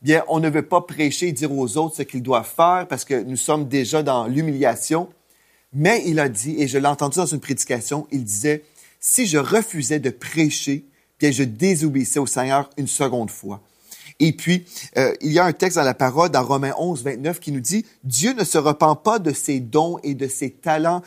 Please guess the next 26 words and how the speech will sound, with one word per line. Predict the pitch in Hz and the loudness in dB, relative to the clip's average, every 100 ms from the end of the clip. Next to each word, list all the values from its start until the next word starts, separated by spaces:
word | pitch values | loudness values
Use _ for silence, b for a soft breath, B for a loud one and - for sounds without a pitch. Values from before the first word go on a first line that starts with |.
| B B - | B B 2
ou | 151 | 4
de | |
son | 151 160 | 4 4
appel | 143 151 151 | 2 4 2
plutôt. | - 110 117 B B | 0 -6 -8 B B
Dieu | 190 | 2
ne | 202 | 2
se | 170 | 2
repent | 143 143 147 135 | 0 2 0 2
pas | 165 | 0
de | 151 | 0
ses | 143 | 0
dons | 139 156 151 | 0 0 -2
et | |
de | 139 147 | 0 0
son | 139 - 160 156 139 | 0 0 0 0 0
appel. » | 131 - 156 151 113 101 B B B B - | -2 -2 0 0 0 -6 B B B B -6
Si | - - 214 | 0 2 0
Dieu | 135 131 226 311 - _ _ _ _ _ | 0 2 0 0 -8 _ _ _ _ _
vous | 127 120 | -4 2
a | 143 | 4
donné | 143 139 | 4 2
un | - 139 | 2 0
don, | 120 120 - | 2 0 0
un | 139 | -4
talent, | 139 135 120 | -2 -2 0